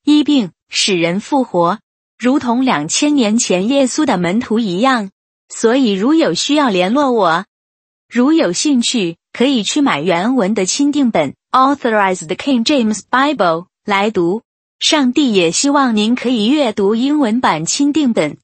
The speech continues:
因为所有的圣经当中，只有英文钦定本才是真实的圣经，其他的版本都是经过撒旦魔鬼所改编，千万别被传道人士欺骗。就连教会领导者都有些是撒旦派出的间谍。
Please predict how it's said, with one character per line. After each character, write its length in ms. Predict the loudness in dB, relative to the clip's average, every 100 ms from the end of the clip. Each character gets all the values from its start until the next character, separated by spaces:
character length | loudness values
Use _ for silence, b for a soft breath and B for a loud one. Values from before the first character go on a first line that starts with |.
| _
因 220 | -2 0 2
为 180 | 2
所 240 | 0 0 0
有 180 | 2 0
的 140 | 0
圣 260 | 0 0 0
经 280 | 0 0
当 240 | 2 0 2
中， 260 | 2 0
只 160 | 0 2
有 220 | 2 0
英 260 | 0 0 2
文 180 | 0 -2
钦 280 | 0 0
定 240 | 2 0 0
本 200 | -2 -2
才 280 | -4 -2 0
是 180 | -2
真 240 | 0 0 0
实 160 | -2
的 140 | 0 0
圣 260 | 2 0
经， 320 | 0 0 -2 -4 _
其 240 | -2 0 0
他 220 | 0 0
的 100 | 0
版 220 | 0 0
本 260 | 0 -2 -6 _
都 180 | -2 0
是 220 | 0 -2
经 220 | 0 0
过 180 | 2 0
撒 300 | 0 0 0
旦 200 | 0 0
魔 280 | 0 0 0
鬼 240 | 0 -2
所 240 | 0 0 0
改 200 | -2 -4
编， 360 | 0 0 0 -4 _
千 260 | -2 0 2
万 220 | 2 0
别 200 | 0 0
被 180 | 0 -2
传 260 | -2 -2
道 200 | 0 0
人 200 | 2 -2
士 260 | -2 -2 -2
欺 220 | -2 -2
骗。 300 | -2 -2 -4 -8 _ _ -6
就 180 | -2 0
连 320 | 2 0 -2
教 300 | 0 0 0
会 200 | 2 0
领 240 | 0 0 0
导 220 | 0 0
者 240 | 0 0
都 240 | 0 0 2
有 160 | 0
些 240 | 0 -2 -2
是 240 | 0 -2
撒 240 | 0 -2
旦 300 | 0 0 0
派 200 | -2 -2
出 200 | -2 -2
的 100 | -2
间 300 | -2 -2 -2
谍。 320 | 0 0 0